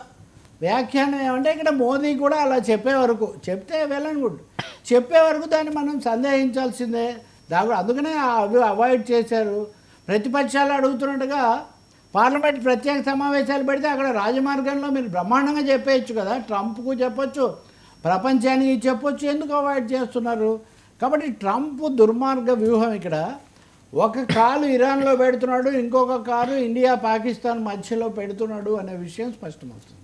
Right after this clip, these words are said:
పాకిస్తాన్కు ఆయుధాలు ఇవ్వడం గురించి కూడా అక్కడ తీవ్ర స్థాయిలో చర్చ జరగబోతోంది. కాబట్టి ఈ కథ ఎలా ముగుస్తుందో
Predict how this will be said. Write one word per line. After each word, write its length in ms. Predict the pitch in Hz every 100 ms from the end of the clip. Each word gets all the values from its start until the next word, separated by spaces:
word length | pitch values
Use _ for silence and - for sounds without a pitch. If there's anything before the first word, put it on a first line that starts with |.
| - _ - - _ 165
పాకిస్తాన్కు 720 | 208 254 294 294 277 294 254
ఆయుధాలు 460 | 214 262 262 269
ఇవ్వడం 380 | 240 247 247 247
గురించి 260 | 233 220 226
కూడా 180 | 240 277
అక్కడ 260 | 233 214
తీవ్ర 280 | 214 220 220
స్థాయిలో 360 | 214 214 214 254
చర్చ 400 | - 190 208 208
జరగబోతోంది. 840 | 185 170 170 165 165 156 180 269 _ - - - _ _ 151
కాబట్టి 680 | 156 196 196 240 196 196 214 _ _ 151
ఈ 60 |
కథ 280 | 143 151 151
ఎలా 280 | 233 214 226
ముగుస్తుందో 800 | 220 214 208 214 202 208 160